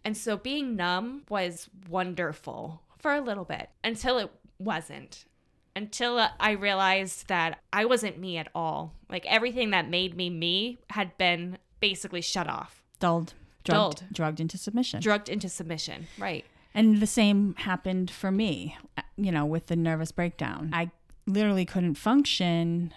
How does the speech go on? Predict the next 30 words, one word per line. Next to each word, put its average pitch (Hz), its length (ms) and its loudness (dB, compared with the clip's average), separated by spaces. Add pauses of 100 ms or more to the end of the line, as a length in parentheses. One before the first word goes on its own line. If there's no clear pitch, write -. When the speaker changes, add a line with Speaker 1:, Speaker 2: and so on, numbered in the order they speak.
Speaker 2:
Like, 175 220 -2
people's 220 260 0
emotions 180 520 0
set - 320 -2 (140)
me 185 140 2
off 147 320 0 (100)
into 156 360 -2
a, 143 260 -2
I'm 202 80 2
not 214 140 6
a 165 40 2
tizzy. 156 460 0
I 147 140 2
obviously 170 340 0
handled 185 580 2
it. - 460 -2
I 214 60 -6
Speaker 1:
Mm. - 40 -4
Speaker 2:
shouldn't 165 220 -2
say 135 120 -4
obviously. 147 600 -4
I 175 80 0
did 202 240 4
handle 180 400 2
it, 151 220 -4
but 190 260 6
it 185 220 0
manifested 202 760 4
in 165 100 0
physical 160 600 0